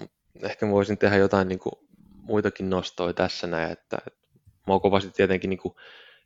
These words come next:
kiinnostaa osittain siitäkin syystä, että on niinku V T T:llä töissä ja näkee niinku monenlaisia asioita siellä, niin mun mielestä niinku ehkä tällainen niinku datalähtöinen ennakointi, että, että mihin suuntaan se nyt tässä niinku on menossa lähitulevaisuudessa, että,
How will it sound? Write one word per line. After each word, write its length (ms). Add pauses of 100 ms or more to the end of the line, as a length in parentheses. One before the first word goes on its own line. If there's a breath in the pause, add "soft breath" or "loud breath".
(120)
kiinnostaa 540
osittain 400
siitäkin 380
syystä, 400
että 160
on 100
niinku 240
V 160
T 240
T:llä 240 (320)
töissä 340
ja 80
näkee 300
niinku 200
monenlaisia 640
asioita 420
siellä, 280
niin 80
mun 120
mielestä 280
niinku 160
ehkä 300 (680 loud breath)
tällainen 220
niinku 220
datalähtöinen 800
ennakointi, 680
että, 300
että 180 (120)
mihin 400
suuntaan 400
se 100
nyt 200
tässä 220
niinku 360
on 100
menossa 420
lähitulevaisuudessa, 1200
että, 280